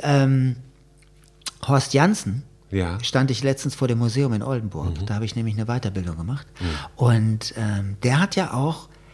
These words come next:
Speaker 1: ähm, eigentlich ist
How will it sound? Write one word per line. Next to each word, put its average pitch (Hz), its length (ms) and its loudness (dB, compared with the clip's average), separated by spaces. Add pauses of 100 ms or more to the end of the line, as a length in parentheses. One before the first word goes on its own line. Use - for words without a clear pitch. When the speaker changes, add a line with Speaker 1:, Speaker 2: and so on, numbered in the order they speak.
(400)
Speaker 1:
ähm, 123 500 2 (720)
eigentlich 131 540 2
ist - 360 -2